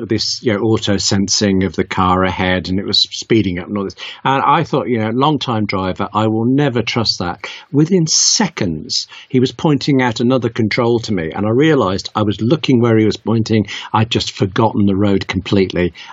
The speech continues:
and it didn't matter 'cause the car was dealing with me. You really adapt to these things fast. So even a long-standing driver like me, I think, is going to embrace these if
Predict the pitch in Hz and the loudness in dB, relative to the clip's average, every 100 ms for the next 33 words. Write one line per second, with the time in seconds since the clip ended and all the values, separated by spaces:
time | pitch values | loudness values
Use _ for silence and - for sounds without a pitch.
0 | - 107 98 120 117 104 95 90 - 92 | -2 0 2 2 2 2 2 0 -2 -8
1 | - 95 101 - 101 95 95 87 104 90 | -6 -4 -4 -2 -2 -2 -2 0 0 0
2 | 85 78 - - - - - 123 139 110 | -2 -6 -10 -14 -14 -14 0 4 4 4
3 | 131 151 151 135 131 131 - 82 101 90 | 4 6 6 4 2 -2 -4 -4 -4 -4
4 | - 95 87 - 107 87 - - - - | -4 -4 -4 -6 -4 -4 -4 -8 -8 -4
5 | 104 92 - - 147 143 123 117 117 113 | -2 -4 -10 -2 2 4 4 4 2 2
6 | 104 123 104 101 104 98 92 90 - 104 | 0 -2 -2 -2 -2 -2 -2 -4 -2 0
7 | 82 78 101 80 98 85 87 87 92 92 | 0 -2 -6 -4 -4 0 0 2 2 2
8 | - 101 92 - - - - - 123 117 | 2 2 2 -2 -4 -16 -18 -2 0 0
9 | - - - | -12 -20 -20